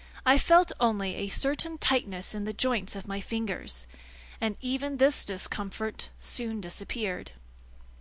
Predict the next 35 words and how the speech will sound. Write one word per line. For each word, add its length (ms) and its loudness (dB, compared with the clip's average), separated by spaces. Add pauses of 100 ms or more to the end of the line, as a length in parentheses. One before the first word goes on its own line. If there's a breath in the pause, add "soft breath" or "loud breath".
(180)
As 260 4
for 220 2
the 100 -2
exhaustion 840 4
bound 400 6
to 160 0
accompany 580 -2
a 100 -2
two-hour 640 2
stroll 480 4
in 160 -6
such 460 2
unfamiliar 560 -2
trappings, 680 0 (360)
it 140 4
was 240 0
nil. 380 2 (480 soft breath)
Helped 480 0
by 160 2
the 120 2
water, 460 0 (500 loud breath)
my 300 6
movements 560 -2
were 160 -8
executed 760 0
with 160 -6
startling 720 0
ease. 540 -6 (1200 soft breath)
Arriving 560 4
at 200 2
this 240 2
three 260 -4
hundred 360 -4
foot 320 -6
depth, 460 4